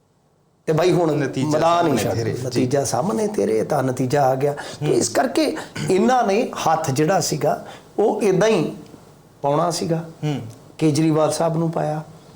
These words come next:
Speaker 1: ਸਿਸੋਦੀਆ ਨੂੰ ਤੇ ਹੁਣ ਦੋਹਰੀ ਵਾਰੀ ਪਾ ਲਿਆ।
Speaker 2: ਦੋਹਰੀ ਵਾਰੀ ਪੈ ਗਿਆ, ਬਿਲਕੁਲ।
Speaker 1: ਤਾਂ ਇਸ ਤਰ੍ਹਾਂ ਮਤਲਬ ਕਿ ਡਰਾ ਲਏ ਜਾਂਦੇ ਆ, ਚਾਹੇ ਉਹ ਇੰਡੀਆ ਗੱਠਜੋੜ ਦੇ ਹੋਣ, ਚਾਹੇ ਇਹਨਾਂ ਦੀ ਆਪਣੀ ਪਾਰਟੀ ਦੇ ਹੋਣ। ਡਰ ਤਾਂ ਡਰ ਹੀ ਆ ਨਾ ਸਾਹਿਬ,
Speaker 2: ਹੂੰ।
Speaker 1: ਕਿਉਂਕਿ ਦਿੱਲੀ ਦੇ ਵਿੱਚ ਤੇ ਸਰਕਾਰ ਵੀ ਹੈ ਨਹੀਂ।
Speaker 2: ਜੀ।
Speaker 1: ਤੇ ਇਸੇ ਕਰਕੇ ਇਹ ਭੱਜਦੇ ਭੁੱਜਦੇ ਇੱਧਰ ਆ ਗਏ ਨੇ। ਹੁਣ ਦੇਖੋ ਕਿੰਨਾ ਕੁ ਚਿਰ ਬਚਣਗੇ,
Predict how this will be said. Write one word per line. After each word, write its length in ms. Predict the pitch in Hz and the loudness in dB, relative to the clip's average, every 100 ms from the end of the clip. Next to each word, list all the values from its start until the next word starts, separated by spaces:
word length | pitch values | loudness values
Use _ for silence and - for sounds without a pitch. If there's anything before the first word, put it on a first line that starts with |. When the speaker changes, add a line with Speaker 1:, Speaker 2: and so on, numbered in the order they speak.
| - - - - | -20 -20 -20 -6
Speaker 1:
ਸਿਸੋਦੀਆ 600 | - 156 175 160 170 175 | 0 2 2 2 4 2
ਨੂੰ 100 | 151 | 2
ਤੇ 80 | 127 | 0
ਹੁਣ 160 | 113 | 0
ਦੋਹਰੀ 280 | 104 147 185 | 0 2 4
ਵਾਰੀ 180 | 180 180 | 2 2
ਪਾ 180 | 165 156 | 0 0
ਲਿਆ। 80 | |
Speaker 2:
ਦੋਹਰੀ 160 | 135 127 | 0 2
ਵਾਰੀ 200 | 117 104 | 0 0
ਪੈ 180 | - 98 | -4 -8
ਗਿਆ, 120 | 92 | -6
ਬਿਲਕੁਲ। 320 | 113 123 104 | -4 -4 -2
Speaker 1:
ਤਾਂ 80 | 95 | 0
ਇਸ 140 | 339 | 0
ਤਰ੍ਹਾਂ 180 | - 339 | 0 -2
ਮਤਲਬ 220 | 339 339 | 0 0
ਕਿ 80 | 339 | 0
ਡਰਾ 260 | 208 180 202 | 2 2 2
ਲਏ 140 | 247 | 2
ਜਾਂਦੇ 360 | 254 254 247 262 | 2 0 2 2
ਆ, 100 | 226 - - | 0 -4 -4
ਚਾਹੇ 160 | 160 175 | 0 2
ਉਹ 160 | 208 202 | 4 4
ਇੰਡੀਆ 320 | 190 202 220 | 4 4 2
ਗੱਠਜੋੜ 500 | 208 190 175 196 196 | 2 0 2 2 2
ਦੇ 340 | 202 202 - - - - - - | 2 0 -2 -8 -18 -20 -14 -4
ਹੋਣ, 520 | 151 202 208 185 - - - | 0 2 2 0 -4 -12 -2
ਚਾਹੇ 360 | 185 170 190 175 | 2 4 4 4
ਇਹਨਾਂ 180 | 208 | 4
ਦੀ 140 | 214 202 | 4 2
ਆਪਣੀ 320 | 175 175 190 | 2 0 0
ਪਾਰਟੀ 380 | 185 180 165 185 | 0 0 0 0
ਦੇ 120 | 170 | 0
ਹੋਣ। 420 | 156 170 - - | 0 -2 -8 -4
ਡਰ 140 | 139 143 | 0 0
ਤਾਂ 180 | - | 0
ਡਰ 180 | 165 156 | 0 2
ਹੀ 120 | 185 | 2
ਆ 80 | 156 | 0
ਨਾ 100 | 156 | -2
ਸਾਹਿਬ, 240 | 151 156 117 | -2 -4 -4
Speaker 2:
ਹੂੰ। 80 | 107 - - - _ _ _ _ _ | -8 -16 -20 -20 _ _ _ _ _
Speaker 1:
ਕਿਉਂਕਿ 260 | - 147 170 | -2 2 2
ਦਿੱਲੀ 300 | 135 156 175 | 4 4 4
ਦੇ 100 | 180 | 4
ਵਿੱਚ 180 | 175 165 | 2 0
ਤੇ 120 | 160 | -2
ਸਰਕਾਰ 440 | - 156 165 170 | -2 -2 0 2
ਵੀ 180 | 185 185 | 2 0
ਹੈ 100 | 156 | 2
ਨਹੀਂ। 180 | 156 143 - | 0 -2 -4
Speaker 2:
ਜੀ। 280 | 139 117 | -2 0
Speaker 1:
ਤੇ 120 | 101 262 | 2 2
ਇਸੇ 220 | - 320 | 2 2
ਕਰਕੇ 360 | 302 285 285 | 2 2 2
ਇਹ 80 | 254 | 2
ਭੱਜਦੇ 380 | 226 160 - 208 | 2 0 2 2
ਭੁੱਜਦੇ 380 | 214 185 151 180 | 2 2 4 4
ਇੱਧਰ 180 | 180 175 | 4 2
ਆ 180 | 147 | 2
ਗਏ 160 | 147 202 | 2 2
ਨੇ। 60 | 202 | 2
ਹੁਣ 220 | 175 160 | 0 2
ਦੇਖੋ 280 | 151 156 185 | 0 2 0
ਕਿੰਨਾ 280 | 165 170 | 2 0
ਕੁ 140 | 175 175 | 0 0
ਚਿਰ 180 | 175 160 | 0 0
ਬਚਣਗੇ, 480 | 151 185 180 156 | 0 0 -2 -4